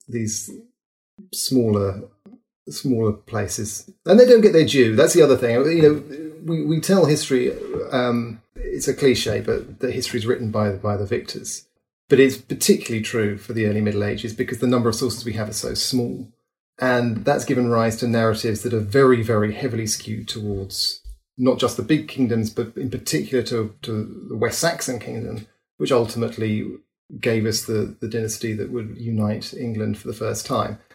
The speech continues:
And so it can be s-, easy to see it as a sort of a, a simple teleological narrative whereby these big kingdoms, and Wessex in particular, had a sort of a, a manifest destiny to, to, to rule over the whole island. And of course,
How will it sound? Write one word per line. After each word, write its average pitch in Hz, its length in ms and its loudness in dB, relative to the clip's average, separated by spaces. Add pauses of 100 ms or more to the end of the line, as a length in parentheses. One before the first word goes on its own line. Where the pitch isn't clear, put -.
(160)
And 123 160 0
so 120 420 4 (440)
it 143 200 -2
can 135 120 -2
be 120 120 -2
s-, - 300 0
easy 156 400 0
to 123 80 -6
see 123 340 0
it 104 60 0
as 104 120 0
a 113 80 -2
sort 110 160 -2
of 104 60 -2
a, - 560 -6
a - 40 -6
simple 113 380 -4
teleological 110 680 -4
narrative 110 640 -2
whereby 107 580 -2 (800)
these 117 240 -2
big 123 200 2
kingdoms, 113 440 -4
and 113 80 -2
Wessex 117 300 -2
in 117 100 -2
particular, 110 580 -6
had 110 160 -4
a 110 80 -2
sort - 160 -6
of 110 80 -4
a, 110 200 -2
a 113 40 -4
manifest 117 520 -4
destiny 110 480 -4
to, 127 240 -8
to, - 280 -6
to 131 160 -6
rule 120 300 2
over 113 260 -2
the 113 100 -4
whole 113 220 -4
island. 113 420 -4 (340)
And 143 120 0
of 147 80 0
course, - 320 0